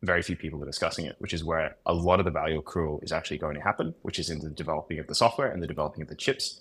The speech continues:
that people use to build A I. So when there's a gold rush, you should be out there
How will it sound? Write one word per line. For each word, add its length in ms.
that 80
people 460
use 320
to 80
build 260
A 100
I. 180
So 100
when 80
there's 120
a 20
gold 220
rush, 180
you 80
should 140
be 120
out 140
there 380